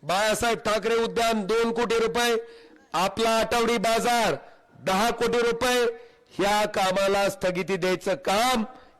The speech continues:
या सरकारनं केलंय. विकास शून्य, पण स्थगितीच्या बाबतीत मात्र गप्पा.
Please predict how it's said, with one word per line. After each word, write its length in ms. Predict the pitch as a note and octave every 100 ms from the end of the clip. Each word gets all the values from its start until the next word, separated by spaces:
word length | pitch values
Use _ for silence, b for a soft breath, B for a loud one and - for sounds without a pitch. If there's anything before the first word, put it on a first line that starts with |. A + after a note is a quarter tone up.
| -
या 120 | E3+
सरकारनं 640 | F3 - F3+ F3 G3 G3 F#3+
केलंय. 720 | F#3+ - F3+ F#3+ A#3 C4+ B3 - B B
विकास 640 | - D3 F3 G#3 G#3 F#3+ -
शून्य, 440 | B3 B3 A#3+ G#3 D3+ B B -
पण 200 | F3 F3
स्थगितीच्या 600 | - - F#3+ G3 G3+ F#3+
बाबतीत 380 | F#3+ F#3 - F#3
मात्र 340 | E3 F3+ F3+ F3+
गप्पा. 560 | E3 F#3+ - G3 E3+